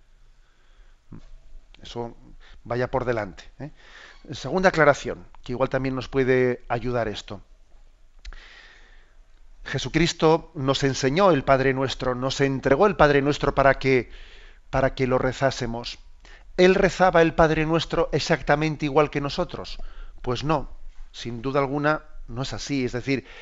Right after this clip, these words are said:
Él es verdad que compartió con nosotros su experiencia para que también nosotros, al rezar con, a Dios Padre, partiésemos también de esa experiencia de filiación de Jesucristo,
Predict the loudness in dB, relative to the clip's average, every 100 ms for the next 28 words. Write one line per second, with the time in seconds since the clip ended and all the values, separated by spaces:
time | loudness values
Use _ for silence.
0 | -18 2 4 4 4 6 6 4 2 2
1 | 4 2 2 2 2 4 2 2 0 -2
2 | 0 -4 -2 -4 0 2 4 2 2 0
3 | 0 -16 -20 _ -20 -20 _ -20 _ -20
4 | -20 -20 -20 -20 -20 -20 -20 -20 -20 -18
5 | -20 -12 0 0 0 -2 0 0 0 -2
6 | 0 -2 -2 -12 -20 -20 0 4 4 2
7 | 0 4 2 2 -4 -4 -8 -14 -20 -20
8 | -14 -8 -2 0 0 4 4 4 -2 -4
9 | -20 -20 -6 -2 -2 0 0 0 -2 0
10 | 0 0 2 4 2 0 -14 -6 -4 0
11 | 2 2 2 2 2 0 2 0 2 0
12 | 2 -2 -4 -4 -4 -4 -8